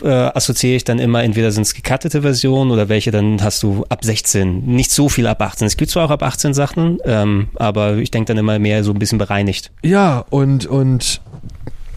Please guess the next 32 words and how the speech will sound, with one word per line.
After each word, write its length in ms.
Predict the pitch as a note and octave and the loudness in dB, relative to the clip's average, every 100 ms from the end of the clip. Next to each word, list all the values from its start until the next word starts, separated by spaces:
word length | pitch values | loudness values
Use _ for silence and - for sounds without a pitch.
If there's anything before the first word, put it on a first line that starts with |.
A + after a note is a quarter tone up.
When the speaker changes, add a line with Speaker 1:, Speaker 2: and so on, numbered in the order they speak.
| - - - - _ _ _ _ - - - - - - | -6 -6 -8 -14 _ _ _ _ -20 -18 -18 -18 -12 -2
Speaker 2:
hatte 180 | - G3+ | 2 4
ich 100 | G#3+ | 4
auch 160 | A#3+ | 2
gedacht, 420 | - A3+ A3+ - - | 2 2 0 -4 -10
vielleicht 360 | - D3 E3+ F3+ | 0 2 4 2
muss 140 | F#3+ | 2
ich 80 | F3+ | 2
da 280 | E3 D#3+ D3 | 2 4 4
irgendwie 300 | D#3 D#3 D3+ | 4 4 4
mit 160 | D3+ | 2
einer 480 | - C#3 C#3 C3 C3 - | 2 4 4 4 2 -2
zensierten 480 | - C3 A#2+ D3+ C3+ | 0 2 4 2 2
Fassung 320 | C#3+ D3 C#3+ | 0 2 2
oder 140 | B2+ A#2 | 4 4
mit 120 | A2+ | 4
einer 80 | A#2+ | 2
gekürzten 380 | - D#3+ - | 0 -2 -2
Fassung 300 | A#2+ D3+ D3+ | 0 2 2
rechnen. 400 | A2 A2 - D#3+ - - - - | 2 2 2 2 0 -8 -14 -2
Aber 160 | A2 | 2
nein, 300 | A#2+ C#4 C#3 | 4 4 4
der 180 | G#2+ A2 | 4 2
ist 260 | F3+ - - | 0 -2 0
tatsächlich 640 | B2 - C3 - A#3 - - | -2 0 -2 0 0 -2 -2
auch 460 | G#2+ B2 F3+ - _ _ _ _ _ _ _ _ _ _ _ _ | 0 2 0 -4 _ _ _ _ _ _ _ _ _ _ _ _
auf 180 | G#2 - | -4 -2
Deutsch 680 | - D#2+ A#2+ D#3+ - - - - - | 2 4 4 2 0 -2 -4 -16 -2
F 120 | A#2 | 2
S 140 | C#3 - | 2 2
K 140 | F#3 | 2
sechzehn. 840 | F3 F#3+ - - - A2 F#2+ F2+ | 2 0 -2 -10 -4 2 4 4
Speaker 1:
Okay. 320 | A2 G#2 G#2+ | 2 -2 -6